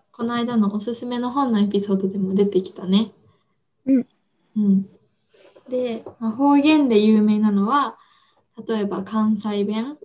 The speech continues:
Speaker 1: ここの、今回の質問にも出てきたけど、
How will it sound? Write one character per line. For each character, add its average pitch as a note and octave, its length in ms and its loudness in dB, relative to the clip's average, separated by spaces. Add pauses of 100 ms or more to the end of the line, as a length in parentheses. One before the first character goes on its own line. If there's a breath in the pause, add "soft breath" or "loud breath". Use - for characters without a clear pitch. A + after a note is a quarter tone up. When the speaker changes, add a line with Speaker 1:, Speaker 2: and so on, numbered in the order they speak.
(160)
Speaker 1:
こ G#3+ 100 -12
こ A3+ 120 -8
の、 A3 480 -4 (480)
今 A3 220 -4
回 G3+ 160 -6
の F#3 220 -4
質 - 180 -12
問 G3+ 180 0
に F#3+ 80 2
も F#3+ 120 -2
出 G3 80 -8
て F#3+ 120 -8
き F#3+ 120 -8
た - 80 -18
け - 160 -16
ど、 C#4 240 -6